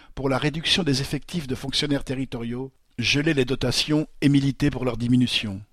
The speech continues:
Enfin, Hollande a réalisé ce programme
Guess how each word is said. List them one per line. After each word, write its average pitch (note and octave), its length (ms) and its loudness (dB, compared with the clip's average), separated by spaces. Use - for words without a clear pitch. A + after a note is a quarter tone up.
Enfin, E3 420 0
Hollande D#3 520 2
a B2+ 100 4
réalisé C#3+ 400 2
ce - 140 -2
programme C#3+ 580 -2